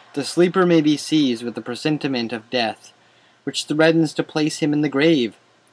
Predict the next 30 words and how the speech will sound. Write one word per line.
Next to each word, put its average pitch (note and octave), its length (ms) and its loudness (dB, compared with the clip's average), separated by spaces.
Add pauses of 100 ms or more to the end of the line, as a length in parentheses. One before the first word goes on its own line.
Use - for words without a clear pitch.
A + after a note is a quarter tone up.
(340)
But C#3+ 100 -4
the D3+ 80 2
dream F3 380 2
work E3 280 4
knows D3+ 440 0
how C#3+ 180 -2
to C3+ 120 -6
select D3 440 -4
a E3 40 -4
condition C#3 600 -4
that B2 140 -4
will A#2 140 -4
turn C#3+ 480 -6
even D#3 360 -2
that B2+ 280 -2
dreaded D3 460 -4
event C3 400 -6
into B2 300 -6
a A#2+ 80 -2
wish C3+ 340 -4
fulfillment. A2+ 680 -10 (500)
The D3 100 -4
dreamer E3+ 520 0
sees E3 320 -2
himself D3 580 -2
in C3+ 100 -4
an B2 240 -8
ancient D3+ 560 -6 (300)
Etruscan C#3+ 840 -4
grave, B2+ 560 -4